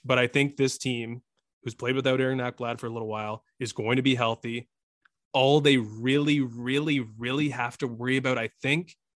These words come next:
is Sergei Bobrovsky. I mean, Mitch Marner beat him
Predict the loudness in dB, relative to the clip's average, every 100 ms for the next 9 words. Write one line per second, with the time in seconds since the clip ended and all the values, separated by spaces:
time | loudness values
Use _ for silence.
0 | _ _ _ 0 0 2 0 0 -4 -6
1 | -8 -10 -12 -20 -20 _ _ _ -6 0
2 | 2 2 0 0 0 -2 -2 -2 -4 -8